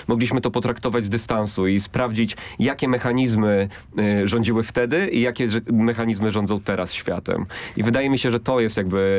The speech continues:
e, coś, co z tego Jarmana, mm, zostało.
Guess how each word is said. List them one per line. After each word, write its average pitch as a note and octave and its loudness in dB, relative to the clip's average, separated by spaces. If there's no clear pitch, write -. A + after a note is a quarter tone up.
e, F#2+ -10
coś, G#2+ -2
co G2+ -2
z - -6
tego G2 0
Jarmana, F#2+ 0
mm, F2+ 2
zostało. G2 0